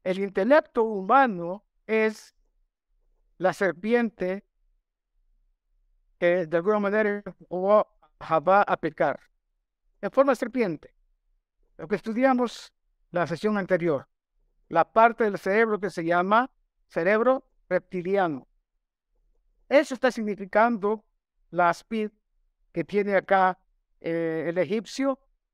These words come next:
Es decir, el cerebro es el que manda, el intelecto es el que nos dirige. A to-, a Kadosh Baruj Hu dijo, "No, no es el intelecto". En el brazo, Tatamush el Kadosh Baruj Hu Emet, el sello de Dios es la verdad, lo ponemos frente al corazón.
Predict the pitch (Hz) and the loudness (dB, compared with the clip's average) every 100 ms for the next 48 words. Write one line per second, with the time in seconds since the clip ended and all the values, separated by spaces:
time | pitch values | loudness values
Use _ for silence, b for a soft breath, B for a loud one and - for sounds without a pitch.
0 | _ 180 208 254 202 - - 190 220 311 | _ -10 -4 -2 -2 -4 0 2 4 4
1 | 302 - - 175 180 196 - 185 196 180 | 4 -2 -16 -14 -16 -20 -16 -14 -14 -10
2 | 185 175 190 196 175 151 160 160 214 233 | -8 -4 0 0 0 -6 -6 -6 -2 2
3 | 302 - 262 226 220 214 202 185 180 185 | 2 2 -6 -4 -4 -4 -4 -4 -4 -6
4 | - _ 156 165 185 - 113 _ _ _ | -8 _ -10 -6 -6 -8 -16 _ _ _
5 | _ _ _ _ _ _ _ 156 - 175 | _ _ _ _ _ _ _ -8 -4 -4
6 | - 160 190 208 202 214 214 190 190 151 | -2 0 0 0 -2 -2 -2 0 0 0
7 | 147 170 208 202 175 170 147 _ 123 - | -6 -4 -4 -2 0 0 -2 _ -16 -16
8 | _ _ _ _ _ _ _ 165 156 160 | _ _ _ _ _ _ _ -8 -8 -2
9 | 226 302 285 - 208 - _ _ _ _ | 2 4 2 -4 -10 -12 _ _ _ _
10 | _ _ _ _ - 190 185 175 233 - | _ _ _ _ -2 2 2 2 0 0
11 | 190 175 185 180 - 165 202 208 151 156 | 0 2 -2 -2 -8 -8 -8 -6 -2 2
12 | 208 233 _ _ _ _ _ _ _ _ | 2 0 _ _ _ _ _ _ _ _
13 | _ _ 170 151 247 247 208 180 175 214 | _ _ -12 -2 0 2 2 0 0 -2
14 | 202 180 160 151 233 262 220 185 185 180 | 0 -2 -2 0 2 2 0 -4 -2 -2
15 | 214 202 - 180 170 156 - 160 131 | -4 -6 -4 -4 -2 -4 -2 -2 -4